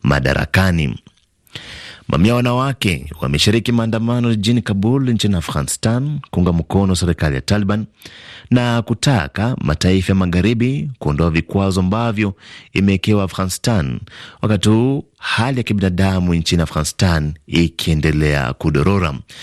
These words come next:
Tangu kurejea madarakani mwaka uliopita, kundi la Taliban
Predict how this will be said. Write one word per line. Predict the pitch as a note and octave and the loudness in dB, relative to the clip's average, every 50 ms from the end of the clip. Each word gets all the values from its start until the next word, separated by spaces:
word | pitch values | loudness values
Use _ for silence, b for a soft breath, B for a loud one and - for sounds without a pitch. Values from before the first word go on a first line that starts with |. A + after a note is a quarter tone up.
| B B B B B B | B B B B B B
Tangu | - B2 A#2+ A#2 A2 G#2+ | -2 0 0 2 0 0
kurejea | - F#2+ F#2+ F2+ E2 D#2+ | 0 0 0 2 2 0
madarakani | D2 C#2+ C2 C#2 C#2 C#2+ - - G2+ G#2 G#2+ G#2+ G#2+ A2+ B2+ | 0 0 0 0 -2 -2 0 0 0 2 2 2 2 2 2
mwaka | A#2+ G#2 F#2 E2 D2+ | 2 2 0 0 -2
uliopita, | D2 C#2+ C2 B1 - - - A2+ A2 - - B2 C3 C3 | -2 -2 -4 -4 -2 0 0 0 0 0 -2 -2 -2 -2
kundi | - - F2 D2+ C#2+ | 0 0 2 2 2
la | C2+ C2+ | 0 -2
Taliban | - - A2 A#2 A2+ A2 A2 G#2+ | -2 -2 0 0 0 -2 -2 -4